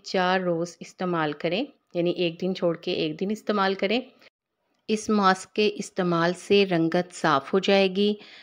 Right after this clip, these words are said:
चेहरा खिला खिला गुलाब की तरह नज़र आएगा। अभी यहाँ वीडियो ख़त्म नहीं हुई,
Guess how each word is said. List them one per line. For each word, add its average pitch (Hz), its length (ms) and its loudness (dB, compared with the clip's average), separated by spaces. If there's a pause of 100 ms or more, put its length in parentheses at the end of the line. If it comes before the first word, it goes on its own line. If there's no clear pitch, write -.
(160)
चेहरा 202 380 4
खिला 220 320 2
खिला 190 380 4
गुलाब 160 460 2
की 190 120 -2
तरह 180 340 0
नज़र 160 380 0
आएगा। 185 320 0 (760)
अभी 196 180 2
यहाँ 220 240 6
वीडियो 196 380 2
ख़त्म 170 320 2
नहीं 175 340 2
हुई, 202 200 0